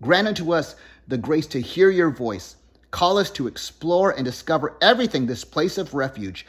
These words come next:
you have provided for us in Christ has to offer. And whatever field you are calling us to today, guide us to follow you faithfully,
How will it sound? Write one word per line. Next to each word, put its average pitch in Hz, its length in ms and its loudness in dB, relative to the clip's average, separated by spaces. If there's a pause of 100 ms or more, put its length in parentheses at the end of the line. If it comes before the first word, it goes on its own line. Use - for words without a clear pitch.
(300)
you 147 180 4
have 208 120 4
provided 143 500 0
for 135 200 -4
us 143 220 -2
in 233 200 0
Christ 101 460 -8
has - 320 -4
to - 140 -6
offer. 139 420 -4 (540)
And 151 120 2
whatever 185 300 6
field 196 320 2
you 147 140 0
are 120 80 -4
calling 160 520 -2
us 151 220 -4
to 160 340 -4
today, 101 540 -8 (420)
guide 147 320 2
us 196 160 -4
to 147 120 -6
follow 160 320 0
you 175 180 0
faithfully, 147 600 -4